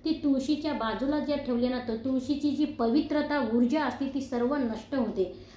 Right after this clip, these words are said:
आणि त्या घरामध्ये नकारात्मक आणि अलक्ष्मी माता प्रवेश करते. म्हणून तुळशीच्या जवळ आजूबाजूला चुकूनही शूज आणि चप्पल ठेवणे हे सर्वांना माहिती आहे, पण ज्यांना माहिती नाही त्यांच्यासाठीही माहिती आहे. तुळशीच्या जवळ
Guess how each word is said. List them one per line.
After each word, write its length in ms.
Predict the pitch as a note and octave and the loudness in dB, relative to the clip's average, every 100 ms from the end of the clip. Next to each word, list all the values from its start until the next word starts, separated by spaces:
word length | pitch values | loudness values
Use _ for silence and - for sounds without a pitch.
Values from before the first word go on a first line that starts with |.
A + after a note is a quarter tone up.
| - | -12
आणि 140 | A3 A3+ | -6 0
त्या 140 | C#4+ | 2
घरामध्ये 520 | A#3+ A#3+ A#3+ A#3+ A#3+ D#4 | 2 2 4 4 6 6
नकारात्मक 800 | A#3 A#3 A#3+ C4 C4+ C4 C4 C#4+ | 6 4 2 -2 0 0 0 -2
आणि 480 | A#3+ A3 C#4 C#4 - | -2 4 6 6 2
अलक्ष्मी 580 | C4+ D4+ D4 - - D#4 | 0 2 4 2 2 4
माता 320 | C4+ A3+ D#4+ | 6 4 -2
प्रवेश 460 | F4+ C4 G#3+ A3 - | -2 0 0 0 -2
करते. 380 | G#3 G3+ - - - - | -4 -2 -4 -4 -14 -4
म्हणून 220 | B3+ D4 C#4 | 2 4 4
तुळशीच्या 560 | C#4 C4 C4 C#4 C#4 | 4 2 0 0 -2
जवळ 360 | G3+ B3 C4+ C#4+ | 0 2 2 2
आजूबाजूला 960 | C4 A#3 A#3 C4 D4 C#4 A#3+ C#4 B3 - - - - - - - - - | 0 0 2 2 4 4 4 4 2 0 -8 -16 -20 -20 -20 -16 -16 -2
चुकूनही 460 | D#4 D#4 D4+ D#4+ C4 | 0 4 4 6 2
शूज 300 | - D4 A#3+ | 2 0 0
आणि 280 | A#3 D4+ A#4 - - | 2 2 0 -4 -4
चप्पल 360 | C4+ - C#4+ C4+ | -4 0 2 4
ठेवणे 260 | A#3+ A#3 | 6 4
हे 360 | G#3+ A#3 F4+ A4 | 4 2 2 0
सर्वांना 540 | - B3 A#3+ E4 F#4+ | -2 0 2 4 4
माहिती 380 | G4+ E4 D4 C4+ | 4 2 2 2
आहे, 180 | B3+ A#3 | 0 0
पण 240 | A3+ A#3 | 0 0
ज्यांना 300 | A3+ A3+ D#4 | 0 0 2
माहिती 380 | D4+ A3+ B3+ D#4+ | 4 4 2 2
नाही 220 | D#4 C#4 | 0 0
त्यांच्यासाठीही 580 | B3 A3 A3+ G#3+ - D4 | -2 -4 -6 -8 -4 0
माहिती 360 | D4+ F#3+ F3+ G3 | 2 0 -2 -4
आहे. 200 | F#3+ F#3+ - - - - - - | -2 -4 -6 -16 -20 -20 -20 -4
तुळशीच्या 640 | D#4+ E4 F#4+ F#4+ G4+ F#4 | 0 2 2 2 2 0
जवळ 380 | A#3+ C4 C#4 | 2 2 4